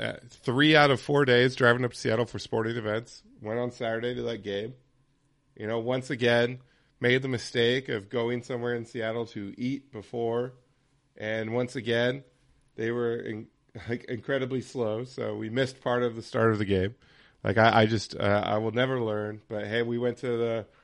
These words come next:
the Hard Liver Barley Wine Festival at Brower's Cafe, and I had some, uh, steak frites, and I, you know, I can't complain about that. I did have one of the worst beers I've ever had in my life.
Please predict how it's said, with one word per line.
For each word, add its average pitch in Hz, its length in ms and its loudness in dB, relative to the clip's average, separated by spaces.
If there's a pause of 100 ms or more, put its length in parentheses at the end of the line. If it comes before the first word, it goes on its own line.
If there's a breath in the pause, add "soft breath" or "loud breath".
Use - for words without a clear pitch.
(220 soft breath)
the 113 80 -8
Hard 117 260 0
Liver 117 240 -2
Barley 110 360 0
Wine 107 260 -4
Festival 107 580 -6
at 101 140 -8
Brower's 101 440 -6
Cafe, 104 600 -8
and 101 120 -10
I 101 100 -8
had 98 360 -8
some, 101 320 -12 (300)
uh, 95 200 -12
steak 101 360 -10
frites, 131 360 -6
and 98 140 -10
I, 98 80 -6
you 95 120 -8
know, 98 120 -8
I 98 100 -6
can't 110 220 -6
complain 104 300 -6
about 98 200 -8
that. 107 180 0
I 107 60 -2
did 101 160 -6
have 101 180 -8
one 101 140 -8
of 101 80 -8
the 98 60 -8
worst 101 280 -10
beers 101 200 -6
I've 101 60 -12
ever 101 140 -4
had 104 120 -4
in 98 40 -10
my 98 100 -4
life. 110 360 -2